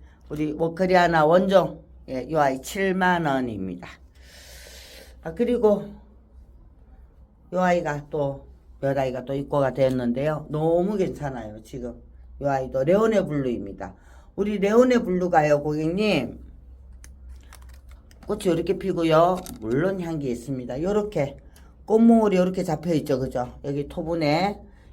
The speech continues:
예, 요렇게 길단한 요렇게 몽울이가 완전히 올라온 아이.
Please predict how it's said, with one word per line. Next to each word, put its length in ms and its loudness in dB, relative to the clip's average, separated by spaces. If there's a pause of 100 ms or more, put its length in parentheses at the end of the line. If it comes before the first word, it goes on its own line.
(380)
예, 180 -2
요렇게 340 -4
길단한 720 0
요렇게 280 -2
몽울이가 440 -2
완전히 480 2
올라온 520 2
아이. 260 -2